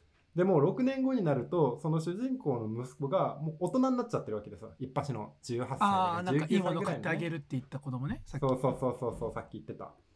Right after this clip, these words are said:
Speaker 2: うん。
Speaker 1: で、その子も独立して仕事しちゃってたりとかするんだけれど、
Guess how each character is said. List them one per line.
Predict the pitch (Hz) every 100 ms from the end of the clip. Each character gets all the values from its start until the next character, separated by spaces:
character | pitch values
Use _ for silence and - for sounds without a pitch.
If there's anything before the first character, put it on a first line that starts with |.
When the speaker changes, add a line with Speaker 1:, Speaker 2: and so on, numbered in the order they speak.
| - _ _ -
Speaker 2:
う |
ん。 |
Speaker 1:
で、 | 147 151 151 156
そ | 196
の | 226
子 |
も | 170 117
独 | 120 123 165
立 | 170 175
し | 160
て | - 185 117
仕 | - 151
事 | 214 214
し | -
ち |
ゃ | 185
っ | -
て | 180
た | 139
り | 98
と | -
か | 104
す | 120
る | 110
ん | 101
だ |
け | 95 104
れ | 107
ど、 | 165 135 98